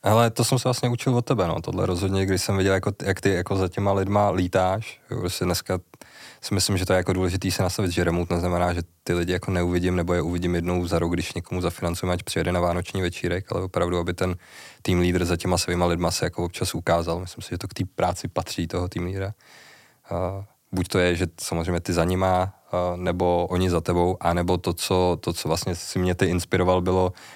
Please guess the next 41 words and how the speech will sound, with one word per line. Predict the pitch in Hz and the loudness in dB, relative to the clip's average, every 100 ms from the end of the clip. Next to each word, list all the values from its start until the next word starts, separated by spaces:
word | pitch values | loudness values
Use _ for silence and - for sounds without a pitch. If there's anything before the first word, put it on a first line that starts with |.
| - | -6
když | 113 - | -4 0
se | 92 | 0
objížděli | 87 92 90 90 90 90 85 | 2 2 2 2 4 4 2
různý, | 87 87 90 90 90 - - | 0 0 0 0 -2 -6 -12
eh, | 78 73 73 - - 98 - | -8 -6 -6 -8 -8 -10 -8
expa | 95 90 - - 90 87 | -6 -2 -2 2 4 6
a | 80 85 | 4 2
prostě | 87 - - | 0 -2 0
akce, | - - - 92 85 85 | 0 0 2 2 2 2
jo. | 90 87 110 - - - - - - | 0 -2 -6 -12 -12 -12 -16 -14 -2
A | 87 82 82 82 - 90 | 0 2 2 0 -4 0
Revolgy | 90 90 87 90 | 2 2 2 2
dělá | 90 87 | 4 4
hodně | 85 87 85 | 4 0 -2
s | - | 0
A | 87 | 0
V | 87 | 0
S | - | 0
kem | 92 85 | 0 0
a | 82 | 0
s | 87 | 0
Googlem, | 87 98 92 90 | 0 4 4 2
takže, | 90 90 87 90 87 - - - - - | 0 -2 0 2 0 -2 -14 -14 -16 -4
a | 87 82 82 85 90 - - - | 0 2 2 0 -2 -6 -12 -14
Google | - 95 92 92 90 | -8 0 2 4 4
měl | 90 | 4
spoustu | 85 98 - 82 | 2 -4 -2 -2
eventů. | 87 87 - | -2 -2 -2
A | - | 2
vlastně | - 104 | 4 4
to | 110 | 4
byl | 98 | 4
takový | 90 101 | 4 4
dobrý | 92 95 | 4 4
moment, | 92 92 92 | 4 4 4
vezmeme | 90 95 90 | 4 4 4
tam | 92 85 | 2 0
i | |
ty | 85 90 | -2 0
nováčky, | 87 87 - - 87 | 2 0 -2 -4 -2
oni | 90 87 | 0 -2